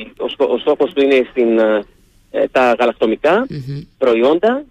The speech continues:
Speaker 1: ε, η παραγωγή γαλακτομικών προϊόντων. Ε, π-, άρα, ε, παρατηρείται ότι ο, ο πόλεμος που αυτή τη στιγμή έχουμε τρεις πολέμους.
Speaker 2: Μμμ.
Speaker 1: Έχουμε Ουκρανία-Ρωσία,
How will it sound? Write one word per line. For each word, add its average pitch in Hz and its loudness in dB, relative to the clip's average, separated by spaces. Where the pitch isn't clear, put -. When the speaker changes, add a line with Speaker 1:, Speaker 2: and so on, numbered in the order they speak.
Speaker 1:
ε, 143 2
η 131 0
παραγωγή 131 0
γαλακτομικών 135 0
προϊόντων. 170 0
Ε, 175 2
π-, - -8
άρα, 226 -2
ε, 143 -10
παρατηρείται - -6
ότι 202 0
ο, 156 -4
ο 151 2
πόλεμος 185 0
που 151 -2
αυτή 143 -6
τη - -18
στιγμή 170 0
έχουμε 170 -2
τρεις - -6
πολέμους. 127 0
Speaker 2:
Μμμ. 139 -10
Speaker 1:
Έχουμε 170 0
Ουκρανία-Ρωσία, 147 0